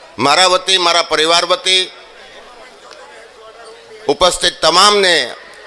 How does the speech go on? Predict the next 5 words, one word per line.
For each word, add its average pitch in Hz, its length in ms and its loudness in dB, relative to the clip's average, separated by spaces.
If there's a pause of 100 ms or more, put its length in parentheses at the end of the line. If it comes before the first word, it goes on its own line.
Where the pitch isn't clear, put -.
(280)
જ્ઞાતિબંધીઓને 160 960 0
જય 143 200 0
શ્રી 135 160 -4
કૃષ્ણ. 120 320 -4 (3500)
આજે 185 640 2